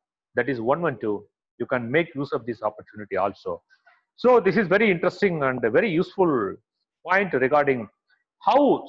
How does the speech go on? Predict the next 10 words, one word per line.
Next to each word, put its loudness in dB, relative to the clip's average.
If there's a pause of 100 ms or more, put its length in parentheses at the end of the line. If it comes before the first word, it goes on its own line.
cyber 2
safety -2 (480)
tips -6 (140)
are 2
available, 0
how 2
you -4
can -4
be -6 (200)
safe 2